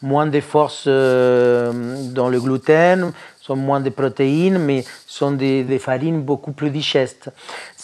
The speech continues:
On est allé même à nous, euh, produire notre propre farine. Donc on a acheté un moulin pour être sûr de que les farines qu'on utilise soient des farines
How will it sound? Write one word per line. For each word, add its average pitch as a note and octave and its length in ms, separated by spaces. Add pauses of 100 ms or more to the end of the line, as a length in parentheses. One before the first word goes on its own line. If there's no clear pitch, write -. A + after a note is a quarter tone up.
(420)
On D#3 100
est D3 180
allé D3+ 240
même E3+ 500
à D3+ 120
nous, F#3 560
euh, C#3 220
produire D3 680
notre C#3 420
propre E3 280
farine. D3 440
Donc A#2 220
on B2+ 120
a C3 60
acheté C3+ 360
un C#3 40
moulin D3 420 (400)
pour C3+ 180
être C#3+ 260
sûr F#3+ 600
de C#3+ 80
que - 140
les C3+ 100
farines C#3+ 360
qu'on C#3 720
utilise C#3 580
soient - 580
des D3+ 100
farines D#3 520